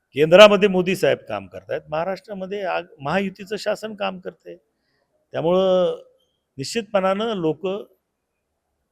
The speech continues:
या योजनेचा, केलेल्या विकासाचा, अ,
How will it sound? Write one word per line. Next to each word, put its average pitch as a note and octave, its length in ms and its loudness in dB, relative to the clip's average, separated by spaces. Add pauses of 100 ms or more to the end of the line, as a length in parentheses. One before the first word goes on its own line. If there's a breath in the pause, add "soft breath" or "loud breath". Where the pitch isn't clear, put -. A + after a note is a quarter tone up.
(160)
या C#3+ 80 2
योजनेचा, D#3 760 0
केलेल्या C#3+ 520 -2
विकासाचा, A#2+ 840 -6 (720)
अ, A2+ 80 -10